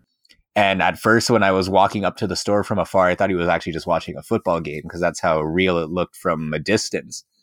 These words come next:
And I remember thinking, like, "Oh, I've never seen, like, th-, there's such a huge jump in graphics," and to the point where it almost looks photorealistic.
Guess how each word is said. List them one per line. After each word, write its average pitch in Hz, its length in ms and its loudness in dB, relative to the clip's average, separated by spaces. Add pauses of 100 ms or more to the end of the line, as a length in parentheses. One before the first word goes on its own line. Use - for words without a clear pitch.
(260)
And 104 120 4
I 101 60 4
remember 98 380 4
thinking, 95 640 0 (560)
like, 110 180 4
"Oh, 120 140 8
I've 107 120 6
never 110 240 6
seen, 110 640 4
like, 123 200 4
th-, 113 200 -6 (100)
there's 127 200 4
such - 160 2
a 120 40 4
huge 107 520 2 (240)
jump 120 260 4
in 104 100 0
graphics," 117 760 2 (480)
and 101 540 4
to 139 100 4
the 107 80 4
point 104 240 2
where 95 120 4
it 92 60 6
almost 98 320 2
looks - 200 -6
photorealistic. 95 800 0